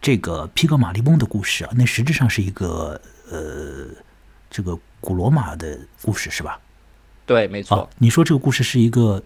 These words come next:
Speaker 1: 金指小伙的模板，我首先要说，这儿不存在什么模板不模板的，因为这一头在古罗马那边，一头在那个，呃，北极圈那边，这个时空啊，<laughs> 你，你说他们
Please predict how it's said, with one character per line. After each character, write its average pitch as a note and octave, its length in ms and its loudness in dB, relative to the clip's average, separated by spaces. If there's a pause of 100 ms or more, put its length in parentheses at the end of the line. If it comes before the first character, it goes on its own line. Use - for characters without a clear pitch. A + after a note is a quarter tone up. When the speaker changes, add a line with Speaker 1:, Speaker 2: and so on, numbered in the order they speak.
Speaker 1:
金 E3 200 6
指 A2+ 140 0
小 G#2 200 0
伙 A2 140 0
的 G2 80 -2
模 G2+ 240 2
板， - 300 -4
我 A#2 100 0
首 A2+ 140 2
先 C3 120 4
要 A2 120 4
说， A2 180 0
这 A#2+ 100 -2
儿 B2+ 60 4
不 - 160 6
存 G2 160 0
在 A#2 100 0
什 G#2 140 -2
么 F#2+ 80 -2
模 G2+ 180 0
板 B2 160 -2
不 A2 140 -4
模 F2+ 160 -2
板 - 240 -8
的， - 80 -20 (920)
因 C#3+ 100 2
为 D#3 100 4
这 C3+ 200 2 (540)
一 F3 120 8
头 A#2+ 160 2
在 B2+ 140 4
古 - 160 -2
罗 F#2 120 0
马 A2+ 140 2
那 F#2+ 160 -4
边， G#2+ 160 -2
一 C#3+ 60 6
头 A2+ 180 0
在 A#2+ 140 2
那 G#2 160 0
个， - 180 -6 (380)
呃， - 80 -10
北 F2+ 180 -6
极 F#2+ 100 -6
圈 C#3+ 200 4
那 B2 100 6
边， F#2 220 -2 (760)
这 - 140 -2
个 A#2 60 2
时 - 260 2
空 D3+ 240 4
啊， G2 180 2 (340)
<laughs> - 280 -4
你， G2+ 240 2
你 G#2 100 -4
说 B2 160 -2
他 B2+ 120 2
们 A2 120 4